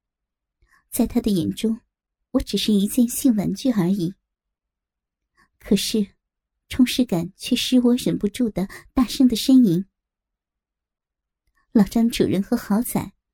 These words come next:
则坐在一旁欣赏我们操逼。陈仔支持了只有三分多钟，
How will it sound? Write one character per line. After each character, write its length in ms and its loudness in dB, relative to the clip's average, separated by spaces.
则 120 -2
坐 160 2
在 160 -4
一 160 2
旁 280 -2
欣 240 4
赏 340 0
我 80 0
们 140 -2
操 340 -2
逼。 220 -2
陈 240 2
仔 240 0
支 200 -2
持 240 0
了 100 2
只 220 -4
有 100 4
三 240 2
分 180 4
多 160 2
钟， 220 2